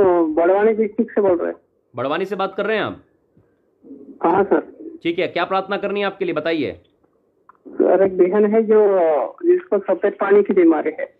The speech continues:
Speaker 2: ठीक है। अभी क्या तकलीफ हो रही है
Speaker 1: सर,
Speaker 2: उनको?
Speaker 1: सफेद पानी की बीमारी है, पेट में गर्मी की बीमारी।
Speaker 2: अभी पेट दर्द हो रहा है क्या?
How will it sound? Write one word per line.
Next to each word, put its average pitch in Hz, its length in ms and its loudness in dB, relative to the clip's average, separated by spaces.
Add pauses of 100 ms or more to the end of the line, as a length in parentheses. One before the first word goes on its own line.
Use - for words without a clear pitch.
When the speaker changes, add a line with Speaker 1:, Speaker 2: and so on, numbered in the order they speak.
(340)
Speaker 2:
ठीक 302 120 -8
है। 294 140 0 (1600)
अभी 151 180 -4
क्या 175 120 -2
तकलीफ 180 300 -2
हो 185 80 -2
रही 185 120 -2
है 190 80 0
Speaker 1:
सर, 196 120 4
Speaker 2:
उनको? 208 140 -2 (800)
Speaker 1:
सफेद - 520 0
पानी 226 300 2
की 233 100 2
बीमारी 226 400 2
है, 233 120 0
पेट 214 300 -2
में 220 140 2
गर्मी 202 360 2
की 214 180 -8
बीमारी। 185 400 2 (440)
Speaker 2:
अभी 147 160 -10
पेट 170 260 -6
दर्द 175 180 -6
हो 180 80 2
रहा 180 120 0
है 190 80 -2
क्या? 202 300 -6